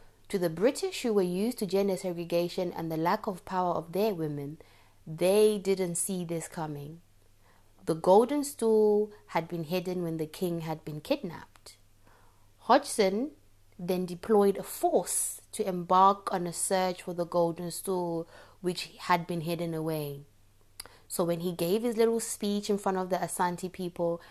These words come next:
none of the male governors spoke up. However, Ya Asantewa, as part of the royal family,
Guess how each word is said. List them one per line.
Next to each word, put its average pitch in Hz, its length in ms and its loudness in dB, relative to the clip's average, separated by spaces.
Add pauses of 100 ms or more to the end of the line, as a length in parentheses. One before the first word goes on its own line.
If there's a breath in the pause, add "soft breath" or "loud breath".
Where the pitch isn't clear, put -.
(280 loud breath)
none 185 580 2
of 190 160 -2
the 190 80 -2
male 180 300 -2
governors 160 480 -4
spoke 143 400 -8
up. 135 240 -10 (160)
However, 170 920 2 (540 soft breath)
Ya 208 460 8 (100)
Asantewa, 165 920 -2 (320 soft breath)
as 156 160 -4
part 214 240 6
of 226 140 2
the 190 80 -2
royal 180 260 4
family, 156 720 -2